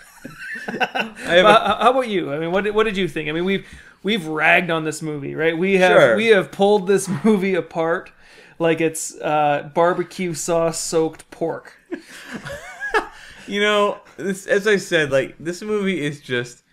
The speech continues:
Speaker 1: it's pretty C, maybe D plus grade kind of action fodder.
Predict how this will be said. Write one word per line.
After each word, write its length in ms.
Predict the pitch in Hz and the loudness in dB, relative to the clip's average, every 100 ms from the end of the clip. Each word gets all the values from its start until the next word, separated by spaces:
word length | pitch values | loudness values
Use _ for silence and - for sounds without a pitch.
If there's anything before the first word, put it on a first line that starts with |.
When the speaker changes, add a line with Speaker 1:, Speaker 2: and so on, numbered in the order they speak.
| _ _ _ _ _ _ | _ _ _ _ _ _
Speaker 1:
it's 300 | - 165 160 | -6 -4 -4
pretty 540 | - 208 202 180 - _ _ - - - | -4 -4 -2 -4 -8 _ _ -20 -18 -12
C, 800 | 139 - 180 180 180 180 165 143 | -8 -6 -4 -2 -2 -2 -4 -8
maybe 500 | 156 156 165 160 160 | -10 -4 -2 -2 -4
D 280 | 135 151 147 | -8 -8 -10
plus 420 | - 147 143 143 | -4 2 2 0
grade 600 | - 135 135 131 127 120 | -10 -2 0 0 -2 -8
kind 180 | 143 127 | -8 -6
of 80 | 120 | -2
action 480 | 113 123 - 139 127 | -2 -2 -6 -12 -12
fodder. 600 | - 120 127 139 156 | -6 -2 0 0 0